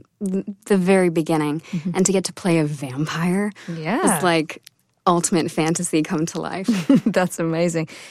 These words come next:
Speaker 2: So what is your favorite thing about motion capture? What would you say sets it apart? Why do you love getting in the suit and doing this now?
Speaker 1: Hmm.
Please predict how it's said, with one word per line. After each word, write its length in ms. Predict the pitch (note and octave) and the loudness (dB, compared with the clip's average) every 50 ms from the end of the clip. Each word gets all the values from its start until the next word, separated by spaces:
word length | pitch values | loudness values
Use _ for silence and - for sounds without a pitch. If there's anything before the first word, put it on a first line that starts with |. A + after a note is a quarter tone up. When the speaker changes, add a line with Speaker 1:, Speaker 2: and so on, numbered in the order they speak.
| - _ | -12 _
Speaker 2:
So 280 | - B3 B3 B3 A#3 - | 4 6 6 6 6 4
what 260 | - A3 B3 D#4 F4+ | 2 4 4 4 6
is 160 | G4+ F4+ C#4+ B3 | 6 4 4 4
your 140 | C4+ C4 | 2 2
favorite 380 | A#3+ - G#3+ G#3+ G#3+ G3+ G#3 F#3 | 2 2 2 2 4 2 0 0
thing 340 | - F#3+ F3+ F3 F3 E3+ - | 0 2 2 2 0 0 -2
about 280 | E3 D#3+ D#3 D#3 - | 0 0 0 0 0
motion 360 | A2+ D3 D3 D3 D#3 - C#3 C#3+ | 0 -2 -2 -2 -2 -4 -8 -6
capture? 500 | - B2 G#2+ - - - - - G2 - _ _ _ _ _ _ | -6 -8 -10 -10 -12 -14 -14 -14 -14 -18 _ _ _ _ _ _
What 100 | G#3+ A3 | 0 2
would 100 | A3+ A3+ | 2 2
you 100 | A#3 G#3 | 2 2
say 260 | - A3 G#3 F#3+ F#3+ | 2 2 2 2 0
sets 240 | F3 - F#3+ F#3 - | 0 -2 -4 -4 -4
it 80 | - | -4
apart? 480 | - E3 - - D3+ D3+ C#3+ C#3 - - | -4 -6 -6 -4 -2 0 0 0 -2 0
Why 220 | - E3 F3+ F#3 F#3 | 0 2 2 2 2
do 80 | E3+ F#3 | 0 0
you 60 | F3 | 0
love 260 | E3+ E3 E3 D#3+ D#3+ | 2 2 0 0 0
getting 200 | D#3 D3 A2+ D3+ | -2 -2 -2 0
in 60 | D#3 D#3 | -2 -2
the 80 | D#3+ | -4
suit 280 | D#3+ - D#3+ D3+ C#3+ - | -4 -2 -4 -4 -2 -4
and 160 | - D#3 D3+ | -6 -8 -6
doing 240 | D3+ D3+ C#3+ C#3 C3 | -4 -4 -4 -4 -6
this 180 | B2+ C3+ - | -8 -10 -10
now? 280 | - - D#3 D#3 D3 - _ _ _ _ _ _ _ _ | -10 -10 -10 -12 -14 -16 _ _ _ _ _ _ _ _
Speaker 1:
Hmm. 480 | E3+ F3 F3+ E3 C#3+ C3+ G#2+ D#2+ B2+ | -8 -6 -6 -4 -6 -6 -10 -14 -18